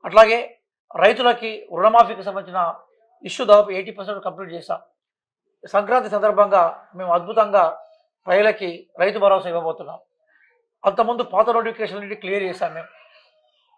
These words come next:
ఉచిత బ-, ఆ, మయ-, ఉచితంగా బస్ సౌకర్యం తీసుకొచ్చాం. అట్లా అనేక స్కీమ్స్ తీసుకొచ్చాం మేము. అట్లాగే బీసీకి సంబంధించిన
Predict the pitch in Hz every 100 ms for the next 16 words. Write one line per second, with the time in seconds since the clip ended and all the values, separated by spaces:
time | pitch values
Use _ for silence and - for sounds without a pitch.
0 | _ _ 208 190 185 185 220 196 190 185
1 | 185 175 170 165 170 185 - - _ 180
2 | - 226 214 180 - 180 208 196 190 160
3 | 165 - 165 - - - _ _ _ _
4 | _ _ - 220 214 262 302 180 - 254
5 | 220 208 - 190 180 156 135 _ _ _
6 | _ _ - 202 208 202 156 226 220 233
7 | - 208 202 196 190 190 185